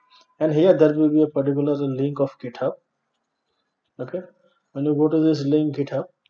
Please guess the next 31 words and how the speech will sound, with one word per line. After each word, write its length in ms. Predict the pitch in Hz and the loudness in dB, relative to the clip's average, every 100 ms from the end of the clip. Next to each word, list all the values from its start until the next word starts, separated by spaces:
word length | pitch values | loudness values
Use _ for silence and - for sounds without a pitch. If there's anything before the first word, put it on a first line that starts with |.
| _ _ _ _ - 135 | _ _ _ _ -12 -8
uh, 300 | 131 131 127 | -4 -4 -4
you 120 | 135 | 0
will 120 | 156 | 0
find 320 | 151 143 147 | 0 -4 0
a 80 | 147 | -2
particular 480 | - 127 139 143 139 - | -2 -2 0 -2 -4 -6
code. 140 | 117 | -8
So 200 | - 151 | -4 -2
don't 240 | 156 165 147 | 0 -2 -4
get 220 | 135 143 | -6 -6
it, 140 | 135 | -10
download 340 | 117 123 147 139 | -10 -6 -6 -6
this 180 | 131 | -10
code 340 | - - 123 175 _ _ _ _ | -12 -8 -6 -8 _ _ _ _
directly. 440 | 135 135 160 165 165 | -4 -2 -2 0 0
You 180 | 147 143 | 0 -4
can 440 | 143 143 143 139 | -4 -4 -4 -6
install 680 | 139 123 - - 143 143 135 | -8 -10 -8 -2 0 2 0
this, 340 | 127 135 - - | -4 -6 -6 -6
uh, 140 | 147 - _ _ _ _ _ - | -6 -8 _ _ _ _ _ -10
using 400 | 131 - 143 135 | -10 -6 -6 -2
this, 280 | 135 - | -4 -2
uh, 100 | 135 127 | -8 -6
download 360 | 123 123 123 123 | -8 -6 -8 -6
link. 200 | 113 - | -8 -10
See, 320 | - 127 - _ _ - - _ - | -12 -12 -12 _ _ -20 -20 _ 2
first 260 | 160 165 | 2 4
you 80 | 165 | 2
are 40 | |
supposed 640 | 160 151 - 160 160 - - | 4 0 -2 0 0 -2 -4
to 340 | 156 - | -4 -4